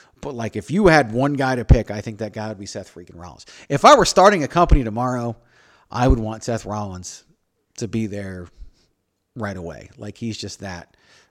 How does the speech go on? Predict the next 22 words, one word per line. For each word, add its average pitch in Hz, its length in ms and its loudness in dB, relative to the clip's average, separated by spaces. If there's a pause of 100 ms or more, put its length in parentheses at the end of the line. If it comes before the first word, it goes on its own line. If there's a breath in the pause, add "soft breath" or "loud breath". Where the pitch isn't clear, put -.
much 107 240 -8
of 101 80 -10
a 98 60 -12
guy 101 420 -8
in 98 140 -14
the 95 60 -14
company, 95 400 -14
and 92 80 -14
I 98 80 -10
think 101 200 -14
he'll 95 120 -8
have 95 260 -10
a 90 60 -12
huge, 143 400 -6
huge 113 200 -6
role. 95 200 -12 (340 loud breath)
You 139 140 -6
talked 220 200 6
about 170 200 4
Cody 160 240 2
and 107 80 -6
Bro-, 107 100 -12